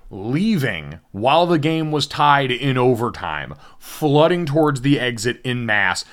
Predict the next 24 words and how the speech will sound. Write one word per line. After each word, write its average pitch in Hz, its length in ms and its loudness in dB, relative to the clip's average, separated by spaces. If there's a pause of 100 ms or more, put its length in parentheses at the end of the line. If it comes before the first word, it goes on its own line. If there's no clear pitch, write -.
(120)
not 123 320 0
giving 131 260 -2
a 120 60 -4
shit 113 260 -2
who 120 120 -4
wins 110 320 -6
this 104 180 -8
game. 95 400 -8 (240)
You 127 140 2
had, 123 240 4
as 123 280 0
we 139 120 -2
said, 165 340 2
Amazon 143 460 0
paying 135 260 -2
seventy-eight 127 500 0
million 120 300 -4
dollars 113 360 2
to - 60 -12
broadcast 107 600 -2
this 113 120 -8
game. 196 340 -2 (300)
You 143 180 2
had 156 300 4